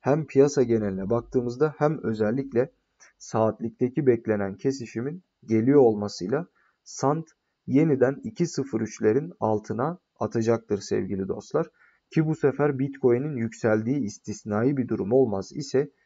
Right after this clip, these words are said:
bir nokta elli ikilere kadar, e, Sand tarafında bir geri çekilme hareketi bekliyoruz. Bir elli ikiler geldiğinde buradan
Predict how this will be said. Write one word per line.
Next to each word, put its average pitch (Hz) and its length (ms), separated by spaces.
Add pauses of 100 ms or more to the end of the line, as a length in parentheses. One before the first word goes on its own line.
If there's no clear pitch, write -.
(260)
bir 160 160
nokta 113 360
elli 107 240
ikilere 117 420
kadar, 123 360 (400)
e, 104 300
Sand 143 420
tarafında 107 600 (380)
bir 131 160
geri 131 240
çekilme 107 440
hareketi 110 720 (280)
bekliyoruz. 123 640 (400)
Bir 139 220
elli 123 380
ikiler 104 340
geldiğinde 113 640
buradan 127 420